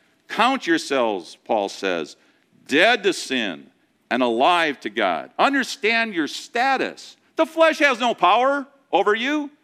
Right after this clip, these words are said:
Yeah, it only has power if you give it. The Holy Spirit, though, can and does have power to enable you and, uh, and, and impact you. So count yourself dead to sin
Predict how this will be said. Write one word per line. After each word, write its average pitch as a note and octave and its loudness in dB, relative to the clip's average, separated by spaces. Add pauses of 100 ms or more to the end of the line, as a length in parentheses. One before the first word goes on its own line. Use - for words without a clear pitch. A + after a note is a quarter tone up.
(140)
Yeah, - -6
it D4+ 0
only D#4 2
has C4 0
power G#3+ 2
if G3 -2
you E3+ -8
give C3 0
it. - -14 (520)
The D3+ 2
Holy F3+ 2
Spirit, - 0
though, C#3 2 (120)
can F#3 -2 (240)
and C3 -2
does C#3 2 (100)
have C3 0
power D#3 2
to C3+ -6 (500)
enable D3+ 0
you A2 -2
and, G#2 -6 (400)
uh, F#2+ -2
and, F#2+ -10 (220)
and F3+ -2
impact E3+ -2
you. F#2+ -8
So E3 0
count C#4+ 0
yourself E3+ -2 (140)
dead B3 0
to F3+ -2
sin G#2 -6